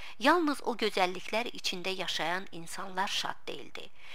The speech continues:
Kişilər il uzunu davada, kimi ölmüş,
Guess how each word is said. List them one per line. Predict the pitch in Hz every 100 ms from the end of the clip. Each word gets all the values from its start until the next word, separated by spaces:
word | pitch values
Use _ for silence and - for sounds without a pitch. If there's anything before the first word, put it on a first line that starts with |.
| - -
Kişilər | - 214 185 208 220 -
il | 233 196
uzunu | - 175 175 -
davada, | 151 139 120 156 139 - - - -
kimi | 311 294 -
ölmüş, | 185 160 170 202 -